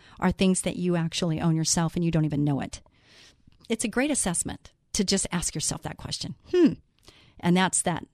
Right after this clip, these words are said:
three fingers pointing back or the plank in your eye, your own eye. How can you say to your brother, "Let me take the speck out of your eye," when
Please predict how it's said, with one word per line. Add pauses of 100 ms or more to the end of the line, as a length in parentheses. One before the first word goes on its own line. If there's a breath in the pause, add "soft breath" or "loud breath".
(160)
three
fingers
pointing
back
or
the
plank
in
your
eye, (120)
your
own
eye. (440 loud breath)
How
can
you
say
to
your
brother,
"Let
me
take
the
speck
out
of
your
eye,"
when